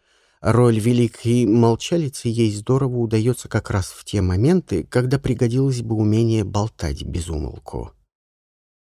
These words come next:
Рот на замке — это иносказание. На деле с появлением незнакомки у Рокси отпала челюсть,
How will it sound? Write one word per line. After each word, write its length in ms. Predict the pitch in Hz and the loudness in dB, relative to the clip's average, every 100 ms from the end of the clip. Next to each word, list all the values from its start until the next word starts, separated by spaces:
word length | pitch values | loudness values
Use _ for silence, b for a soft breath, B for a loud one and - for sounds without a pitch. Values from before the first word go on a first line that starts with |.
| _ _ - | _ _ -2
Рот 480 | 95 127 135 139 135 | 0 2 0 0 0
на 100 | 131 | 2
замке — 720 | 139 139 135 147 143 139 - | 4 2 2 2 2 0 -2
это 340 | 127 123 - 123 | -2 -2 0 2
иносказание. 880 | 127 120 - 131 123 85 - - - _ _ _ _ _ - | 4 2 0 -2 0 0 -2 -6 -10 _ _ _ _ _ 2
На 180 | 123 | 4
деле 300 | 151 247 254 | 4 4 4
с 100 | 233 | 2
появлением 720 | - 190 180 180 196 180 170 165 | -2 0 2 4 6 6 6 4
незнакомки 840 | 156 151 147 - 262 247 - 262 - | 2 2 0 2 2 4 2 -2 -2
у 160 | 147 190 | 0 2
Рокси 600 | 180 190 - - - 190 | 4 2 2 -8 -2 -2
отпала 540 | - 139 - 165 156 151 | 0 -4 -2 -2 0 -2
челюсть, 800 | - - 95 87 87 - - | -8 -6 -4 -2 -4 -8 -16